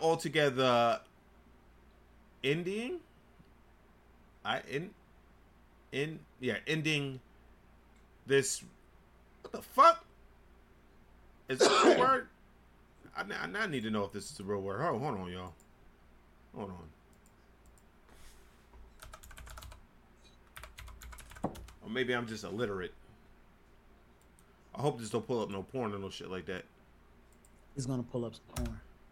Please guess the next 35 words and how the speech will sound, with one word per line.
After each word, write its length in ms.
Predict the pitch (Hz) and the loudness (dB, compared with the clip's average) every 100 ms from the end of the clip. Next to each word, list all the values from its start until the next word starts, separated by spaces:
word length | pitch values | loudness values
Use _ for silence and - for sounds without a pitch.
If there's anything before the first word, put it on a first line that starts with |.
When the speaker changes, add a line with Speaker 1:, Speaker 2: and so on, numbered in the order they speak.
| - | -16
Speaker 1:
That's 160 | - | -10
not 100 | - 95 | -8 -8
a 20 | 90 | -6
real 100 | 95 | -6
word. 340 | 95 117 147 - - - - - - | -2 -2 -2 -6 -20 -20 -20 -20 -6
<coughs> 60 | - - - - - - - - - - - - - | -4 -2 -6 -14 -20 -20 -20 -20 -20 -20 -20 -20 -6
Yeah, 160 | 175 87 - - - | -4 -4 -6 -20 -18
the 60 | |
fuck 200 | - 107 | -8 -8
outta 140 | 98 85 | -6 -8
here. 140 | 80 - - - - - - - - - - - | -10 -14 -20 -16 -14 -16 -20 -20 -20 -20 -20 -20
Speaker 2:
Let's 80 | - | -20
pull 260 | - 123 | -8 -6
up 80 | 110 | -6
some 100 | - | -8
Speaker 1:
So 140 | 104 139 | 0 0
Speaker 2:
porn. 120 | 113 | 4
Speaker 1:
altogether, 720 | 160 160 139 156 139 139 127 | 4 4 4 4 8 8 8
this 240 | 110 139 139 | 6 2 2
is 120 | 117 | 4
really 200 | 135 127 | 4 6
hard 240 | 123 123 | 8 8
to 100 | 113 | 6
handle. 320 | 107 98 82 87 | 2 -2 -6 -2
I'm 100 | 110 | 2
very 220 | 131 160 | 6 6
certain 320 | 156 165 135 131 | 6 4 4 4
that 200 | 117 113 | 2 4
this 180 | 131 | 2
only 160 | 143 131 | 4 2
started 340 | - 139 117 | 2 2 2
a 60 | 107 | 0
few 160 | 107 123 | 0 -2
months 240 | 117 107 | -2 -4
ago. 240 | 92 92 | -6 -8